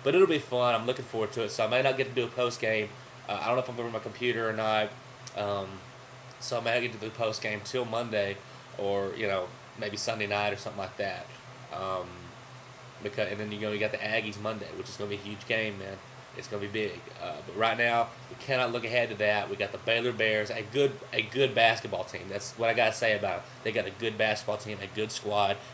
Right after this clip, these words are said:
It will not be a cakewalk. It's gonna be tough, especially over at their place. So, hook 'em horns. Can't wait to go tomorrow to watch the game.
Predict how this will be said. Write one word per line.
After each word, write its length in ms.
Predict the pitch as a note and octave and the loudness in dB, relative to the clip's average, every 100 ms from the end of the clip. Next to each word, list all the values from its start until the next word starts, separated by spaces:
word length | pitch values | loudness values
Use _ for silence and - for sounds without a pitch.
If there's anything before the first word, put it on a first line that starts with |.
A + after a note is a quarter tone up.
| - | -6
It 140 | G2 | -2
will 100 | G2+ | 0
not 200 | G#2 G#2 | 0 0
be 80 | G#2+ | -2
a 20 | |
cakewalk. 560 | G#2 A2+ G#2 A2 G#2+ G#2 | -2 0 0 2 2 2
It's 100 | G#2+ | 0
gonna 160 | C3+ B2 | -2 -2
be 60 | |
tough, 240 | B2 C3 A#2+ | -2 -2 -2
especially 480 | - C3+ C3+ C3+ | 4 6 6 4
over 160 | A#2+ A#2 | 2 0
at 120 | G#2+ | 0
their 120 | A2 | -2
place. 420 | G#2+ A2 E2+ F2+ - - - - | -2 -4 -4 -8 -12 -16 -18 -18
So, 160 | - F#2 - - - - - - - - - - - - - | -10 -10 -10 -16 -18 -16 -16 -16 -16 -18 -16 -16 -16 -18 2
hook 180 | F3 F#3 | 4 6
'em 80 | D#3 | 6
horns. 580 | E3 D#3+ D#3 D3+ - - - - - - - | 8 8 8 4 -2 -8 -14 -18 -16 -16 2
Can't 180 | C3+ C3 | 4 8
wait 160 | C#3 | 6
to 60 | C3+ | 6
go 160 | C3+ C3 | 6 6
tomorrow 400 | B2 B2 B2 B2 | 6 6 8 6
to 80 | |
watch 240 | A#2 A#2 A#2 | 8 6 6
the 80 | A2 | 0
game. 440 | A2 G#2+ G#2 G2+ | 2 2 2 -2